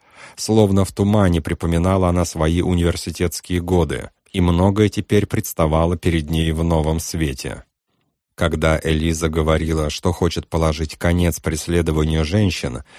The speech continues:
выходит, она лгала? Или, быть может, пыталась привлечь Мару на свою сторону, тоже сделать служительницей нового мирового порядка.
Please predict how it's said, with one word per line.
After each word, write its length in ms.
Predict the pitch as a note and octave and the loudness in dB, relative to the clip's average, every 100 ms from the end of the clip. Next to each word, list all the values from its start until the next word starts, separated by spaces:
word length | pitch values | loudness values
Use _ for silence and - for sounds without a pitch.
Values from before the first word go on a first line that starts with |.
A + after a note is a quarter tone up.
| - - | -12 -4
выходит, 640 | D#2 F2 F#2+ F2+ F2 - - | -2 0 2 2 0 -4 -4
она 260 | E2 F2+ | 2 2
лгала? 520 | F#2 E2+ E2 E2+ A#2+ - _ _ _ _ - | 2 2 2 2 2 -2 _ _ _ _ -8
Или, 200 | - G2+ | 2 4
быть 220 | A2 A#2 - | 6 4 4
может, 340 | A#2 G2+ G2+ | 2 2 -2
пыталась 460 | A2+ - G#2+ G#2 - | -4 0 2 0 0
привлечь 500 | - F#2 G2 - - | -2 0 0 0 0
Мару 340 | G#2+ G2+ E2 | 4 4 4
на 120 | D#2+ | 0
свою 320 | - E2+ F2 | -2 0 0
сторону, 640 | E2+ - G2 D#2+ D2 C2 G1+ _ - - - | -2 0 2 2 0 -8 -12 _ -20 -20 0
тоже 320 | A#2+ E2 F2 | 2 4 2
сделать 460 | D2+ D#2+ G2+ F#2 | 0 0 2 2
служительницей 840 | - E2+ E2+ F#2+ - E2+ E2+ - E2+ | 0 0 0 0 -2 0 -2 -2 0
нового 480 | E2+ F2+ E2+ E2 E2 | 2 2 2 0 2
мирового 500 | E2+ E2 D#2+ D#2+ D#2+ | 2 2 2 2 0
порядка. 680 | - F2 E2 C#2+ - - | 0 0 0 -2 -8 -10